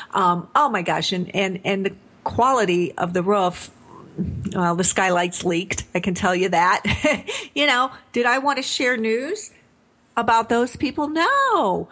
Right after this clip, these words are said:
But the second time, this guy was amazing. I mean, I couldn't even tell he and his crew had been here except for the new roof.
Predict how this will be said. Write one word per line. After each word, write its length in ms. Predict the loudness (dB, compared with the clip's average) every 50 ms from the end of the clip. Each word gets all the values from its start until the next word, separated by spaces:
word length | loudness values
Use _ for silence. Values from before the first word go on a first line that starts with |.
| -16 -12 -8
But 80 | -6 -4
the 100 | -2 -2
second 680 | -2 -2 -2 0 2 2 2 2 0 0 0 -2 -2 -2
time, 540 | -2 0 0 0 0 0 -2 -2 -4 -4 -8 -14 -20 -12 -6 -2
this 160 | -2 -2 0
guy 200 | 0 0 0 0
was 200 | -2 -2 0 0
amazing. 1000 | 0 0 0 0 2 2 4 4 4 4 4 2 2 2 0 0 0 -2 -2 -2 0
I 100 | 2 2
mean, 160 | 2 0 0
I 280 | 0 0 2 0 0
couldn't 360 | -2 -2 -2 -2 -2 -2 -2 -2
even 300 | 0 0 0 0 0 -2
tell 320 | 0 2 2 4 2 2
he 220 | 2 0 0 2 2
and 80 | 2
his 160 | 2 0 -2 -4
crew 240 | -2 0 2 2
had 280 | 2 2 2 0 0 0
been 200 | 0 2 2 2
here 260 | 2 2 2 2 2
except 380 | 2 2 2 2 2 0 -2 -4
for 100 | -2 0
the 100 | 0 2
new 200 | 2 2 2 2
roof. 380 | 2 0 0 0 -2 -8 -14